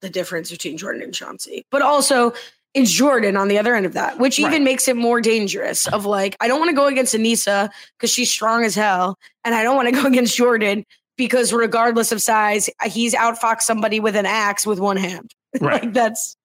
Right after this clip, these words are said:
Speaker 2: And tug of war and the, the Thorell thing
Speaker 1: Right.
Speaker 2: where they were in the barrels. Yeah, he's,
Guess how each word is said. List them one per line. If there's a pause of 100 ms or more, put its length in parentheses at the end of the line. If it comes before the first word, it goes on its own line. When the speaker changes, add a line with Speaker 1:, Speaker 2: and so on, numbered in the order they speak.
(120)
Speaker 2:
And
tug
of
war
and
the,
the
Thorell
thing
Speaker 1:
Right.
Speaker 2:
where
they
were
in
the
barrels.
Yeah,
he's,